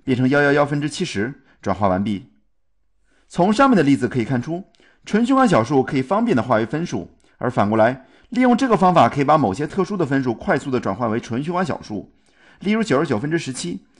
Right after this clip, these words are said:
在上个视频我们采用除法将它转化为纯循环小数，非常麻烦，但根据刚才的法则，分母是九十九，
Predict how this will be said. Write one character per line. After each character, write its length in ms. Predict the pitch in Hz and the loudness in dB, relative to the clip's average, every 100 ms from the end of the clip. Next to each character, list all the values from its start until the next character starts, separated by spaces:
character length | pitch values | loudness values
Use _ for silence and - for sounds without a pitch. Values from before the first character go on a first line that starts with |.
| _ _ _ | _ _ _
在 200 | 214 214 | 0 2
上 180 | 269 262 | 4 4
个 80 | |
视 120 | 147 123 | 4 2
频 160 | 127 | 2
我 80 | 113 | 2
们 100 | 127 | 0
采 140 | 135 | -2
用 100 | 107 | -2
除 180 | 104 156 | -4 -4
法 160 | 175 - | 0 0
将 140 | 120 | 0
它 80 | 123 | -2
转 160 | 127 104 | -2 -2
化 120 | 113 | 0
为 120 | 107 | -2
纯 180 | 107 110 | -4 -6
循 100 | 117 | -4
环 120 | 117 | -4
小 100 | 101 | -4
数， 280 | 98 104 - _ _ | -8 -10 -10 _ _
非 240 | - 220 | -2 -2
常 160 | 214 101 | 0 -2
麻 160 | 82 | -2
烦， 200 | 90 92 - _ _ _ - | -4 -6 -8 _ _ _ 0
但 160 | 208 202 | 2 4
根 140 | 226 | 4
据 120 | 208 | 2
刚 160 | 233 240 | 4 4
才 100 | 190 | 2
的 80 | 123 | 0
法 160 | 95 | -2
则， 260 | 87 92 104 - _ _ _ | -4 -6 -8 -12 _ _ _
分 240 | _ 254 262 | _ 2 4
母 140 | 160 | 4
是 100 | 147 | 2
九 160 | 131 123 | 0 0
十 80 | 143 | 0
九， 240 | 107 - | -2 -4